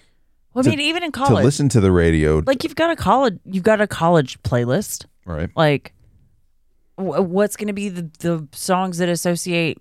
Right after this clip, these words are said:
Speaker 1: us with our kids? Like the, the, the Coco Melon? Jesus Christ.
Speaker 2: Well, Coco Melon, but I think, I, I think you just, I have to accept the fact that there's not gonna maybe be new songs necessarily all the time that are gonna associate with,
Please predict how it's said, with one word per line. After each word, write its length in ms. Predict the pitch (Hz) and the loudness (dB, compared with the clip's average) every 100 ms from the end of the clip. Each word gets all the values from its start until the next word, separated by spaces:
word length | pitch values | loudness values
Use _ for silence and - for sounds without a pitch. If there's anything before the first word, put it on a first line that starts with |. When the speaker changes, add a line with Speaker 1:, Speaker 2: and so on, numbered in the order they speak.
| - - | -10 -4
Speaker 1:
us 260 | 165 170 | -2 -2
with 140 | 175 160 | -2 -2
our 100 | 127 | -2
kids? 540 | - 165 151 107 123 | -2 0 0 0 -2
Like 340 | 120 120 - - _ _ | 0 -2 -4 -20 _ _
the, 100 | - 160 _ - _ - | -12 -12 _ -20 _ -8
the, 100 | 135 - - - - - | -8 -8 -16 -20 -20 -20
the 180 | - - - - - - | -20 -18 -16 -12 -12 -2
Coco 240 | 170 190 | 0 2
Melon? 460 | 208 220 233 233 240 | 2 2 0 -2 -6
Jesus 440 | 139 - 196 147 - | 2 4 4 0 -4
Christ. 280 | - - 123 | -4 -2 2
Speaker 2:
Well, 220 | 139 139 | 4 4
Coco 300 | - 151 156 | 4 2 4
Melon, 320 | 123 113 104 | 2 2 2
but 160 | 131 131 | 2 2
I 100 | 131 | 0
think, 340 | 123 165 - - | -2 -8 -10 -8
I, 160 | 120 - _ - | -8 -8 _ -18
I 80 | - | -16
think 300 | - 165 160 | -8 -6 -4
you 80 | |
just, 280 | 123 113 - _ _ _ _ _ _ _ _ _ _ _ - - - | -2 -4 -6 _ _ _ _ _ _ _ _ _ _ _ -20 -18 0
I 60 | 117 | 4
have 200 | 143 - | 4 4
to 100 | 120 | 2
accept 300 | - 117 - | 2 0 0
the 60 | |
fact 160 | 87 87 | 0 0
that 40 | 98 | 2
there's 120 | 92 | 2
not 160 | 101 | 2
gonna 180 | 82 90 | 0 0
maybe 340 | 92 95 85 82 | 4 4 4 0
be 240 | 78 73 | 0 -2
new 340 | 78 85 87 | 0 2 4
songs 460 | 80 90 69 65 82 | 2 0 -2 -2 -2
necessarily 680 | 82 73 69 87 78 76 78 | -2 -2 -2 0 2 2 0
all 140 | 73 | 0
the 100 | 78 | -2
time 260 | - 71 76 | -4 -4 -2
that 120 | - | -4
are 60 | |
gonna 200 | 65 78 | -2 -2
associate 400 | 71 - 78 73 | -2 -2 0 0
with, 120 | 69 | 0